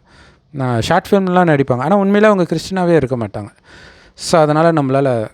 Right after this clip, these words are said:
கன்ஃபார்மா அதை சொல்ல முடியாது. ஆனால் இந்த மாதிரி நடக்குமா மோகினி அவர்கள் சொல்ற மாதிரி அப்படின்னா, ஒரு உண்மை சம்பவம்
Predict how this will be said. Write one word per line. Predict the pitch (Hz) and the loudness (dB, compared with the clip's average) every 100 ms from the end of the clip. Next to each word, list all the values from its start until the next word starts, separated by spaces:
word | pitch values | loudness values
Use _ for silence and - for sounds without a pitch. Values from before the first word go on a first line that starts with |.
| - | -4
கன்ஃபார்மா | 135 139 147 147 | -4 0 -2 -2
அதை | 123 | -4
சொல்ல | 113 117 127 | -4 -4 -4
முடியாது. | 113 101 92 147 - _ _ _ - | -4 -6 -6 -8 -10 _ _ _ -6
ஆனால் | 202 277 | 0 2
இந்த | 208 | 2
மாதிரி | 180 226 202 | 2 0 0
நடக்குமா | 160 208 254 220 151 139 117 131 | 0 0 -2 -2 -2 -2 -4 -4
மோகினி | 151 156 143 | -2 0 0
அவர்கள் | 131 120 120 113 | 0 0 -2 -2
சொல்ற | 120 123 120 | -2 0 -2
மாதிரி | 113 107 107 104 101 | -4 -4 -4 -6 -4
அப்படின்னா, | 127 120 107 123 254 - _ _ _ _ _ _ - _ - | -6 -4 -4 -4 -6 -10 _ _ _ _ _ _ -20 _ -2
ஒரு | 139 165 | 2 4
உண்மை | 156 151 143 | 2 0 -4
சம்பவம் | - 127 113 113 110 | -4 -4 -2 -4 -6